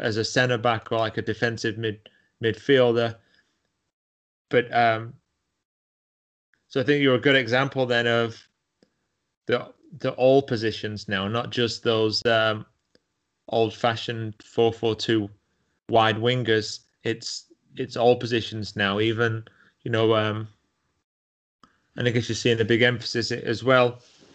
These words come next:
with, uh, teams wanting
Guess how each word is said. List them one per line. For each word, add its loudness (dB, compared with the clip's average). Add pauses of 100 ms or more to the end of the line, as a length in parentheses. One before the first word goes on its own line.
(100)
with, 0
uh, 4 (1200)
teams 2
wanting -2